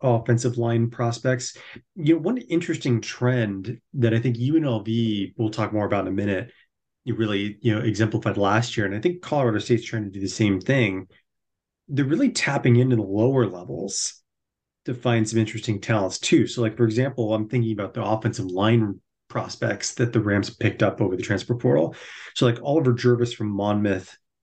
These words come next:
and Drew Moss from Lamar, for example.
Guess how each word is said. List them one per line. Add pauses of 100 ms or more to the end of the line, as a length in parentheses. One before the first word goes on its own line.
(240)
and
Drew
Moss
from
Lamar,
for
example.